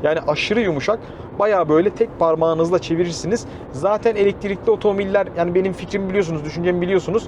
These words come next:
Şehir içerisi için mantıklı. Şehirler arasında hala ben erken olduğunu düşünüyorum.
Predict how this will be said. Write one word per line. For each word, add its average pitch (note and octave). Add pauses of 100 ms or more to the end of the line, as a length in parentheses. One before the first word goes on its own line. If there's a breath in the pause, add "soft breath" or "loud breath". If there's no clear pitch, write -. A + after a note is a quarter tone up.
Şehir G#3+
içerisi E3
için C#3+
mantıklı. E3+ (260 loud breath)
Şehirler G#3+
arasında F3
hala F3+
ben G3+
erken F#3
olduğunu E3+
düşünüyorum. F3